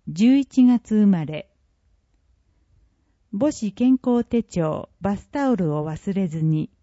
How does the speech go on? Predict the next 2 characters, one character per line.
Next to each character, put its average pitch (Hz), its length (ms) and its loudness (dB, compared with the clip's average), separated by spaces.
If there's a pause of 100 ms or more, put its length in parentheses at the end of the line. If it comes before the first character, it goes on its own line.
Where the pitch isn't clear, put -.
(2000)
一 277 120 0
歳 175 640 -6